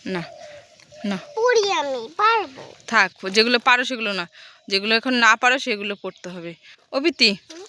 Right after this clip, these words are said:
Speaker 1: চলো মা, বিরাস করবা, আর
Speaker 2: না।
Speaker 1: খাবার খেয়ে নেবা, এখনো রান্না চাপাতে হবে,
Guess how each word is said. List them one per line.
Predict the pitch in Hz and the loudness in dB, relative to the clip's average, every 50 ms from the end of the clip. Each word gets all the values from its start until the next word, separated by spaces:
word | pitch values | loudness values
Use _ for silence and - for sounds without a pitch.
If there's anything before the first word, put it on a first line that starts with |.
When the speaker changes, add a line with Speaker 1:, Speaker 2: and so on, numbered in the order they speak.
| - _ - | -20 _ 0
Speaker 1:
চলো | - 214 208 202 196 | 2 4 4 4 4
মা, | 202 202 202 | 2 2 2
বিরাস | 196 185 208 202 208 208 208 - | 2 2 2 2 2 2 0 -4
করবা, | - 226 208 208 208 233 262 294 302 | -4 -6 -6 -2 2 4 6 6 6
আর | 269 | 4
Speaker 2:
না। | 269 285 - 440 | 2 0 0 0
Speaker 1:
খাবার | - - 202 190 196 202 208 | 0 0 -2 -2 -2 -4 -4
খেয়ে | - 233 214 202 | -4 -4 -4 -4
নেবা, | 196 196 196 196 | -4 -2 0 0
এখনো | 190 - 208 196 196 196 | 0 -2 -4 -4 -2 0
রান্না | 190 202 208 214 208 202 196 | 2 2 2 2 0 -4 -6
চাপাতে | - 202 196 - 190 185 - 190 | -6 -8 -8 -6 -8 -8 -8 -10
হবে, | 202 185 160 160 175 | -10 -10 -8 -8 -8